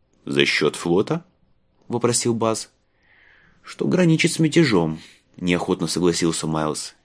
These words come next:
«Я сейчас никого не обвиняю, а просто размышляю. Пытаюсь рассмотреть все возможности». «В таком случае,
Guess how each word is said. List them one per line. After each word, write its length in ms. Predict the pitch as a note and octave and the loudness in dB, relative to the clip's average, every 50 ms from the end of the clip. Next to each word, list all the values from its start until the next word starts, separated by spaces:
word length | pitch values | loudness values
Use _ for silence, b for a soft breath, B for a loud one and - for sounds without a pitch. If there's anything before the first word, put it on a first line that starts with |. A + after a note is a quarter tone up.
| _ _ _ - | _ _ _ -10
«Я 200 | - E2 E2+ E2 | -6 -4 -4 -2
сейчас 400 | - D#2 D2 - D#2+ D2+ - D#2+ | -2 -2 0 2 0 0 0 -4
никого 320 | D#2+ - - G2 F#2+ F#2 | -6 -2 0 0 0 0
не 100 | F2+ F2 | 0 -2
обвиняю, 560 | E2+ E2 F#2+ G#2+ B2 C#3 D3 D3 C3+ A#2+ A#2 | -2 -2 -2 -2 -2 0 0 0 -2 -2 -2
а 140 | - G1+ - | -2 -2 -4
просто 360 | - - - B2 B2+ - A#2 | -4 -2 -2 -2 -2 0 0
размышляю. 640 | G#2+ G2 G2 F#2+ F2+ - - E2 C2+ A#1+ - - - _ b b b b b b b b b b | 0 0 0 0 -2 -2 0 -2 -2 -2 -4 -8 -12 _ b b b b b b b b b b
Пытаюсь 360 | - - - D#3 D3+ D3 - | -10 -6 -2 0 0 2 2
рассмотреть 560 | D3 C#3+ C#3 - - C#3 C3 C3 C#3 C#3 C3+ - | 2 2 2 0 -2 -2 0 2 0 0 0 -2
все 240 | - - A2+ F2+ | -2 2 4 4
возможности». 720 | C#2+ D2+ D2 D2+ C#2+ C2 A#1+ - - - - - - - - _ _ _ _ _ _ _ _ _ _ _ _ _ _ _ | 4 4 2 0 -2 -4 -4 -6 -8 -10 -10 -12 -12 -14 -20 _ _ _ _ _ _ _ _ _ _ _ _ _ _ _
«В 60 | - | 0
таком 340 | - C#2+ - - C#2+ C#2 C2+ | 0 0 2 0 -2 -2 -2
случае, 560 | - F#2 G2+ G#2 G#2 - - - - - | -2 0 0 0 0 0 -6 -6 -8 -10